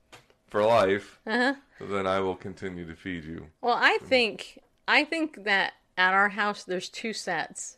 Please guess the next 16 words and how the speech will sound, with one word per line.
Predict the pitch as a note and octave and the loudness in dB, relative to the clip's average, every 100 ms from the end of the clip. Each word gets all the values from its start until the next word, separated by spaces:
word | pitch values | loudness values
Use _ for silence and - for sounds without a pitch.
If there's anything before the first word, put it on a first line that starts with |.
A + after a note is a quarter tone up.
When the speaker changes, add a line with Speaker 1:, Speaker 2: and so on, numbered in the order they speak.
| C#4 | -10
Speaker 1:
of | E3 D#3+ | -8 -6
different | F3 - A2 | -6 -6 -8
ones, | C3+ D3+ - - | -8 -10 -12 -14
Speaker 2:
Oh. | E2+ D#2+ - | -12 -12 2
Speaker 1:
'cause | A3 G3+ G3+ - | 2 2 -4 0
I've | G#3+ G3+ | 0 0
seen | - A#3+ G#3+ G3 | 0 2 2 -2
a | F3+ | -6
smaller | - F#3 F#3+ G#3+ A#3+ - _ | -6 0 2 4 2 0 _
set | - A3 A3 | -6 -2 0
of | - F#3+ | -2 -8
cardinals | - G3+ G3+ G#3 G#3 - _ - - _ _ | -2 0 0 -2 -4 -10 _ -20 -20 _ _
and | F3 F3 E3 - | -6 -4 -6 -8
a | |
bigger | E3+ F#3 E3+ | -6 -4 -4
set, | D#3+ - D#3+ - | -4 -4 -4 -4